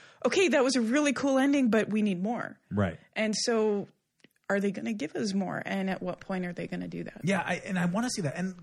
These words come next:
Speaker 2: listen, they're, I know that they chose Cassian Andor, but any of those characters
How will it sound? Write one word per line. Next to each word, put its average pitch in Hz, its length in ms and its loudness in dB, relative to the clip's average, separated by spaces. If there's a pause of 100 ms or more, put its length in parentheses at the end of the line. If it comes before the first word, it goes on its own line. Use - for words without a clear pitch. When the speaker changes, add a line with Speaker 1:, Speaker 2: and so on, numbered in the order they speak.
(140)
Speaker 2:
listen, 180 420 -6
they're, 131 180 -2 (300)
I 147 60 0
know 190 140 4
that 180 160 0
they 147 140 4
chose 143 400 2
Cassian 143 460 0
Andor, 110 460 2
but 104 220 -2 (840)
any 269 260 2
of 180 80 6
those 127 180 6
characters 101 580 -2